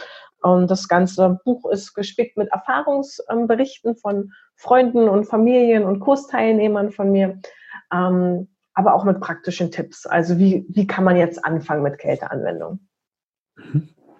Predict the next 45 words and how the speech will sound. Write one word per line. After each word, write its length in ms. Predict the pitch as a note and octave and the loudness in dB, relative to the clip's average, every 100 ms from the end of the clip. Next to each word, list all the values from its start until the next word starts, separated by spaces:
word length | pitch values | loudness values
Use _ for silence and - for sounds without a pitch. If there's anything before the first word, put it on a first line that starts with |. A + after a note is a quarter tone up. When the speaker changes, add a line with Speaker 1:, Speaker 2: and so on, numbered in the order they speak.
| - | -20
Speaker 2:
Das 140 | - | -20
klingt 240 | - C3 A#2+ | -8 -6 -6
super 240 | C3 B2 | -4 -4
spannend. 440 | - A#2+ A#2+ C#3 _ - - - - | -2 -4 -4 -8 _ -20 -20 -20 -16
Lass 280 | C#3 C3+ C#3 | -8 -6 -4
mich 100 | D3 | -4
da 160 | C#3+ C#3 | 0 0
doch 120 | C#3 | -2
direkt 440 | C3+ C3+ - - C#3 - | -4 -6 -6 -16 -16 -10
einsteigen. 460 | C3+ - B2 A#2+ | -10 -6 -6 -6
Du 60 | B2 | -6
hast 120 | B2+ | -6
es 80 | C3+ | -8
gerade 240 | - C3 | -4 -2
schon 140 | B2+ B2+ | -2 -2
gesagt, 320 | B2+ A#2+ - | -2 -4 -2
die, 200 | C3+ C3+ | -2 -2
die 140 | C#3 | 0
Mythen 460 | C3+ D3+ F#3+ F3+ E3+ | 2 4 4 2 2
und, 460 | D3+ C#3+ C#3+ C#3 D3 | 4 2 2 -2 -6
ähm, 540 | C#3 C#3 C3+ C3+ C3 - - - - _ - | -2 -2 -2 -2 -6 -10 -20 -20 -20 _ -2
ja, 180 | C#3 C#3 | 0 2
die, 180 | C#3 | 0
die 260 | C#3 D3 C#3 | -4 -6 -4
Themen, 300 | D3+ E3 E3 | 2 4 4
die 120 | D#3 | 4
sich 460 | D3 C#3+ - - - - - | 2 0 -4 -14 -14 -14 -6
um 160 | - D#3 | 0 2
das 200 | D3 - | 2 2
Thema 220 | C#3+ C3+ | 0 2
Kälte 380 | C3 C3 B2+ A#2 | 0 -2 -2 -4
ranken. 340 | A#2+ A#2+ B2+ | -6 -8 -10
Ich 200 | B2 B2+ | -8 -6
kann 100 | - | -2
mich 100 | D#3+ | 2
noch 240 | E3 D3 - | 2 0 0
erinnern, 320 | C#3 D3 D#3 | 0 2 2
als 180 | C3+ C3+ | 0 -2
ich 200 | C3+ - C#3+ C#3 | -6 -8 -10 -10
kleiner 340 | - D3 D#3+ D#3 | -2 0 2 2
war, 300 | D#3 D#3+ D3+ | 2 2 -2
als 140 | C3+ | -6
ich 100 | C3+ | -6
Kind 220 | D#3 D3+ | -4 -2
war, 240 | D#3+ D3+ | 0 0